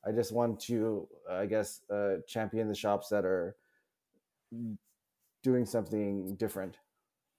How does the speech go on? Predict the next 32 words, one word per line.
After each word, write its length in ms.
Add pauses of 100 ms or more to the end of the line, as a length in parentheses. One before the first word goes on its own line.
(600)
and 440
le-, 260
let 240
people 240
know 360
that 460
there 140
are 180
other 160
options 380
out 140
there. 240 (720)
Um, 520 (720)
as 160
far 160
as, 140
like, 120
the 100
L 180
A 60
ramen 640
scene 220
is 120
concerned, 360
like 240 (140)
Sean 340
mentioned 300
earlier, 340
it, 80
it's 180
been 240
very, 520